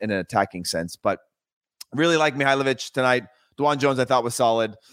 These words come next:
Um, Jesus Ferreira was, was great in getting his chances. Could have had more. Uh, Miazga was good. James Sands, solid. Again, the subs that came in, I thought were, were, were, were were solid. So let me know what you guys think about,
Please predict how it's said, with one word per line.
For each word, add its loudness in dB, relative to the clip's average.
Um, 2
Jesus -2
Ferreira 2
was, -2
was -2
great 2
in -10
getting 0
his -4
chances. -2
Could -4
have 2
had 0
more. 0
Uh, 2
Miazga 0
was -2
good. 2
James 0
Sands, 0
solid. 2
Again, -2
the -8
subs 0
that -2
came -2
in, 2
I 2
thought 0
were, 2
were, -2
were, 2
were -2
were 4
solid. 2
So 0
let 0
me 4
know 2
what 2
you 0
guys 0
think 2
about, 2